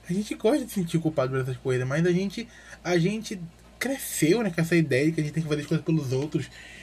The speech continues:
e que a gente tem que fazer tudo pelo outro, porque o outro não sei o quê, e o outro, e o outro. Mas vem cá, né, cadê você nessa história do tanto do outro no meio disso tudo?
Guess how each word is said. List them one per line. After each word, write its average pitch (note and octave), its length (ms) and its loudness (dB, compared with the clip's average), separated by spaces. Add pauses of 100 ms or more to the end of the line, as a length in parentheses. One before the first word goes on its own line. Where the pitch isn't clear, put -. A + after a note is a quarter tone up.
(160)
e C3 60 -10
que C#3+ 100 -2
a C3 60 2
gente C3+ 240 -4
tem D3+ 120 -6
que C3 80 -10
fazer C3+ 220 -4
tudo E3+ 180 0
pelo B2 340 -4
outro, A#2+ 360 -6 (320)
porque E3 300 0
o C#3 180 0
outro D#3 420 2
não D#3+ 100 4
sei C#3 180 -8
o - 100 -14
quê, D#3 320 2 (320)
e F3+ 180 0
o C#3+ 240 0
outro, E3+ 460 2
e E3 160 0
o D3 200 -2
outro. E3 300 0 (500)
Mas C#4 200 -2
vem D#4+ 160 2
cá, C#3 260 2
né, F3+ 140 -2
cadê C4 320 0
você A#3 540 2
nessa F#3 200 2
história D#3 360 2
do C#3 140 -4
tanto F#3 380 2
do F3 260 4
outro C#3 460 4
no C3+ 160 -2
meio C3 140 0
disso D#3 220 -2
tudo? B2+ 500 -2